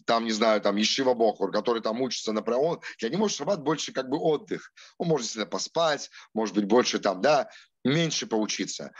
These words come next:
Но ровно обратное должно быть у человека, который в бизнесе, который работает,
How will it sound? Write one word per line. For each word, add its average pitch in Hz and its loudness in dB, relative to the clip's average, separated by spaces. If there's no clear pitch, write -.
Но 113 4
ровно 117 4
обратное 107 2
должно 95 0
быть 98 0
у 90 0
человека, 92 -2
который 110 4
в 87 -10
бизнесе, 95 0
который 110 2
работает, 110 4